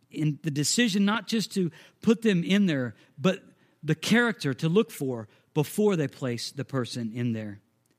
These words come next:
And Father, I pray that you would give them wisdom and discernment, give them open eyes. Pray that if, if maybe some of them are far away from you, God, that your gospel would penetrate their hearts, that you would, uh,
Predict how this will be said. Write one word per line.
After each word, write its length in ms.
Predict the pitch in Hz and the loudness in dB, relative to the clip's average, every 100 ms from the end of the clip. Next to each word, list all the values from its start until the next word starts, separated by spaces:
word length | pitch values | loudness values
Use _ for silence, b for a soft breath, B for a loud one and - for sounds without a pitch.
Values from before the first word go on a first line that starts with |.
| B B B | B B B
And 140 | 151 | 2
Father, 220 | 185 190 | 4 4
I 40 | 175 | 4
pray 200 | 202 196 | 4 2
that 140 | 156 | 2
you 160 | 175 214 | 2 4
would 180 | 214 | 2
give 180 | 156 180 | 4 2
them 160 | 156 156 | 2 2
wisdom 320 | 160 143 160 | 2 0 0
and 100 | 143 | 0
discernment, 540 | 127 - 147 127 127 | -2 -2 0 0 0
give 160 | 139 170 | 0 2
them 160 | 185 180 | 2 0
open 340 | 175 165 175 175 _ | -2 -2 -2 -4 _
eyes. 520 | 156 156 143 117 - - B B | -6 -4 -4 -4 -10 -14 B B
Pray 140 | 208 | 4
that 160 | 208 175 | 4 2
if, 220 | 160 - b b | -2 -8 b b
if 240 | 175 - - | -2 0 2
maybe 240 | 196 196 | 4 4
some 240 | - 214 | 2 4
of 120 | 220 180 | 4 4
them 200 | 185 160 | 2 2
are 100 | 147 | -2
far 340 | - 214 208 | 0 2 4
away 260 | 185 180 190 | 4 2 0
from 180 | 165 | 0
you, 120 | 151 139 | 0 2
God, 300 | 160 156 147 | 2 2 0
that 140 | 147 | 0
your 160 | 165 165 | 0 0
gospel 420 | 180 196 - 175 | 0 -2 -2 -4
would 180 | 156 135 | -4 -2
penetrate 520 | 220 214 - 185 160 | 0 0 0 -2 -2
their 160 | 156 | -4
hearts, 500 | 135 175 143 - - - B 170 | -4 -4 -4 -8 -14 -14 B -6
that 120 | 175 170 | -2 2
you 200 | 226 233 | 4 4
would, 180 | 180 135 B B | 0 -4 B B
uh, 160 | 151 | -4